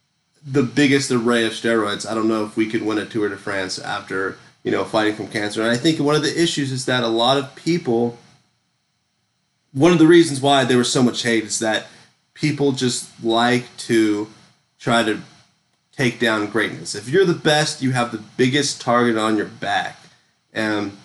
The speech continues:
I think that that's kind of the situation that he was in, because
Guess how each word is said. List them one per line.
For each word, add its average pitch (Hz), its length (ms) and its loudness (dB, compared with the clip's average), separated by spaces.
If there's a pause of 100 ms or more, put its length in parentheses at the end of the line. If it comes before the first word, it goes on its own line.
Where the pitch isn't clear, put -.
(1160)
I 113 140 0
think 127 320 0
that 113 120 -4
that's 123 280 0
kind 123 240 0
of 113 180 -4 (160)
the 120 100 0
situation 117 460 -2
that 104 80 -8
he 113 80 -2
was 104 220 -2
in, 107 160 -2
because 120 440 -4